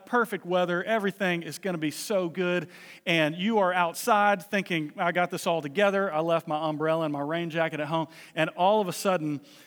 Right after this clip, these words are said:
it just downpours, okay? And you're like, "I thought he gets it right all the time. What happened to the weatherman?" And it downpours. Maybe you're in Florida or something like that. It happens a lot there. And it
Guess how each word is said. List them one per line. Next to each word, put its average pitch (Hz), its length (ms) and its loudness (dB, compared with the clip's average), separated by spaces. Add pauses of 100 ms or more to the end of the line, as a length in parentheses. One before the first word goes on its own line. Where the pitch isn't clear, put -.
(120)
it 170 120 -4
just 143 380 -6
downpours, 170 1000 -2 (100)
okay? 160 320 2 (320)
And 156 140 -4
you're 175 100 0
like, 175 260 2
"I 175 100 -8
thought 220 260 -8
he 202 160 -4
gets 208 260 -8
it 220 160 -8
right 214 380 -4
all 160 160 -2
the 147 80 -6
time. 143 340 -4
What 175 160 -4
happened 202 300 -6
to 202 60 -8
the 202 80 -6
weatherman?" 190 540 0
And 180 140 0
it 180 240 -2
downpours. 175 640 2
Maybe 165 160 0
you're 185 120 0
in 156 60 -4
Florida 190 460 0
or 170 60 -4
something 180 280 -4
like 170 160 -2
that. 165 140 0
It 165 40 -2
happens 156 240 -2
a 160 60 -6
lot 151 180 0
there. 180 160 0 (380)
And 202 140 -2
it 208 100 -8